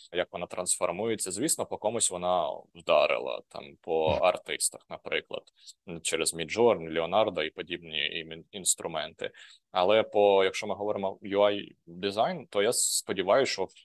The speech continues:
Speaker 1: в, в якомусь найближчому часі Figma викатить свій нативний інструмент, щоб воно одразу створювало додатки, а ти тільки, е, працюєш як промпт-інженер і дивишся на user flow. Ну, тобто,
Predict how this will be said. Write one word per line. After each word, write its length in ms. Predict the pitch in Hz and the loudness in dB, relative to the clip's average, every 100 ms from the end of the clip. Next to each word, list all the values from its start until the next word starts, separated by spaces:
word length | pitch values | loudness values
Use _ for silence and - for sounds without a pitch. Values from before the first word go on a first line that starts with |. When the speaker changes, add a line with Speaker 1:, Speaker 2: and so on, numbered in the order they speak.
| _ | _
Speaker 1:
в, 380 | 82 78 80 80 | -6 -2 -2 -2
в 40 | |
якомусь 380 | 85 117 107 - | -4 -4 -6 -6
найближчому 580 | 85 90 101 - 82 - | -8 -4 -4 -4 -8 -10
часі 500 | - 104 - - 90 - - _ - | 0 2 4 2 0 -8 -18 _ -4
Figma 260 | 110 110 90 | -2 0 0
викатить 380 | 98 98 87 | -2 -6 -2
свій 300 | - 92 92 | 0 0 -2
нативний 440 | 87 82 90 87 85 | -4 -4 -6 -6 -6
інструмент, 500 | 85 - - 110 123 | -6 -6 -6 -6 -6
щоб 140 | - - | -10 -8
воно 340 | 80 92 85 | -2 0 2
одразу 440 | 82 85 92 82 | 2 4 4 4
створювало 680 | 78 - 101 87 95 82 78 - - - - | -2 -4 0 0 2 2 2 -2 -8 -16 -4
додатки, 600 | 98 92 92 - - 85 | 0 4 4 4 -2 0
а 60 | 76 | 0
ти 320 | - 92 92 | 0 0 0
тільки, 380 | - - - 80 | -4 -10 -2 0
е, 100 | 73 - - 87 85 - | 0 -2 -6 -2 -2 -2
працюєш 400 | 85 - 101 - | -4 -2 -2 -2
як 100 | 92 - | -4 -2
промпт-інженер 760 | 92 87 - 87 - 87 117 | -2 -2 -6 -6 -4 -2 0
і 60 | 80 | 0
дивишся 440 | 85 90 - - | 2 0 0 -2
на 100 | 82 | -2
user 420 | 80 80 90 82 | -2 0 -2 -2
flow. 240 | - 76 58 - _ | -4 -4 -4 -10 _
Ну, 80 | 151 | -2
тобто, 460 | 127 120 - 98 | 0 0 4 4